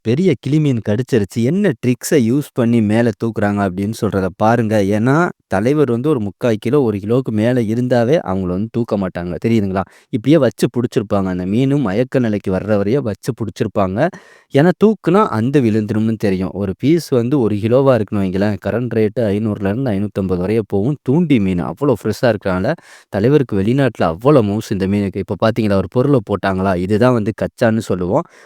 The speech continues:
வலை வச்சு ஒரு கம்பியில செட்டப் பண்ணி வச்சிருப்போம். அதுல மீன் ஏறினா கீழே விழாது. பயமே இல்லாம தூக்கிடலாம். மீன் நம்ம கைக்கு வந்துரும் அப்படின்னு அந்த ஒரு பொருளை தான் கீழே இறக்கியாச்சு. இப்ப என்னன்னா, இந்த வலைக்குள்ள அந்த மீனை வந்து கொண்டு வரணும்.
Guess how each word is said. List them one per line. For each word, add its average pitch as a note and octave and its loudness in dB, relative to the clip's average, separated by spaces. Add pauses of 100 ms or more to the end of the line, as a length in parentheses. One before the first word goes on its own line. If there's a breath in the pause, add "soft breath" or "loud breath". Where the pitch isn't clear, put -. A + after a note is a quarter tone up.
(160 soft breath)
வலை B2+ 4
வச்சு C#3+ 2 (120)
ஒரு A2+ 0
கம்பியில B2+ 0
செட்டப் - -2
பண்ணி F#2 -4
வச்சிருப்போம். F#2 -4
அதுல F#2+ -2
மீன் A#2+ 0
ஏறினா G2+ -2
கீழே B2 2
விழாது. F#2 -2 (240)
பயமே A#2 0
இல்லாம G#2+ 0
தூக்கிடலாம். G#2 -4
மீன் G#2+ -4
நம்ம F#2 -4
கைக்கு F#2+ -4
வந்துரும் F#2 -4
அப்படின்னு F2+ -8
அந்த A2 -2
ஒரு G#2+ -2
பொருளை A2+ 0
தான் C#3+ 0 (400 soft breath)
கீழே E3 6
இறக்கியாச்சு. G2+ 0
இப்ப A2 -2
என்னன்னா, C#3 0 (480 soft breath)
இந்த G3+ 4
வலைக்குள்ள A2+ 2 (140)
அந்த G#2 -2
மீனை A#2 0
வந்து F#2 -4
கொண்டு G#2 -2
வரணும். F#2 0